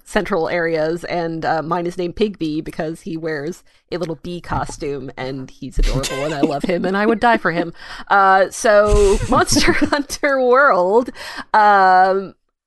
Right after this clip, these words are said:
I, I mean, we, we've, we've basically covered everything that I could say about this. I, I really enjoyed this game. It has been a very welcome way to, um,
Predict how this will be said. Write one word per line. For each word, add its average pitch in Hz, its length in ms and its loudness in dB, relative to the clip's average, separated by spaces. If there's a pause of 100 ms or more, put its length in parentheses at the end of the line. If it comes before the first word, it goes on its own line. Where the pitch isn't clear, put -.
I, 202 460 2
I 214 80 0
mean, 202 380 -4
we, 190 260 -6
we've, 214 400 -6 (360)
we've 180 320 -6 (200)
basically 151 400 -8
covered 156 460 -8 (100)
everything 165 580 -8
that 180 120 -6
I 214 100 -4
could 170 180 -12
say 143 220 -8
about 147 300 -4
this. 156 340 -8
I, 180 180 2
I - 140 0
really 196 340 0
enjoyed 170 320 -2
this 170 140 -8
game. 170 340 -8
It 165 240 -8
has 170 140 -8
been 165 360 -6 (360)
a 180 400 -2
very 202 500 0
welcome 175 720 -2 (120)
way 165 480 -4
to, 160 680 -6
um, 135 580 -6